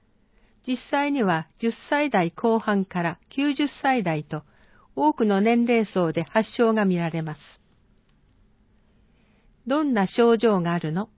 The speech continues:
関節の腫れ。手や足の関節が腫れて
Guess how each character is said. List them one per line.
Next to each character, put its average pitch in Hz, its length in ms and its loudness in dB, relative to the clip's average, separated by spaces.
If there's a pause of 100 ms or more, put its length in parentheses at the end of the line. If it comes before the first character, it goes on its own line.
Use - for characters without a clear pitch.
(1120)
関 269 280 0
節 254 360 -2
の 233 140 2
腫 165 220 -2
れ。 165 160 -6 (1200)
手 302 120 -2
や 254 180 2
足 196 220 0
の 247 140 2
関 247 240 4
節 247 280 -2
が 226 180 2
腫 208 80 2
れ 196 120 0
て 190 260 -4